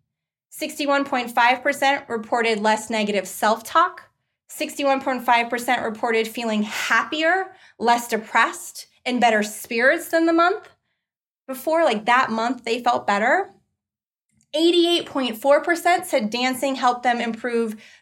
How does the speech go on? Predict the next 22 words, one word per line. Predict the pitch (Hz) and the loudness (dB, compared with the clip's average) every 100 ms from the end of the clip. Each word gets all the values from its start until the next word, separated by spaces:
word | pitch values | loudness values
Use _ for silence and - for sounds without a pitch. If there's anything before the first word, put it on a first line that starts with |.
| - | -2
their | 233 214 208 - | 2 2 2 2
outlook | 220 262 330 339 | 4 4 4 4
on | 339 330 | 4 4
life | 330 339 392 381 | 4 2 0 -4
and | 240 | -6
just | 226 240 | -4 -6
their | 247 240 | -6 -6
general | 170 196 247 262 | -4 -2 2 2
mood | 240 233 269 | 2 0 -2
throughout | 269 240 226 226 | 2 2 2 2
the | 202 | -2
whole | 202 - 233 220 | -2 0 2 4
day. | 214 196 185 202 339 392 _ _ _ _ _ | 2 0 0 2 0 -4 _ _ _ _ _
And | 277 | -4
fifty | 285 370 381 403 | 0 0 2 0
percent | 381 349 277 269 | 0 2 4 4
said | 285 254 | 0 0
they | 247 | 0
had | 254 226 | 2 0
more | 226 226 208 | 2 0 2
body | 214 208 208 | 0 2 0
awareness. | 202 175 170 - - - - - | -2 -2 -6 -6 -10 -12 -16 -16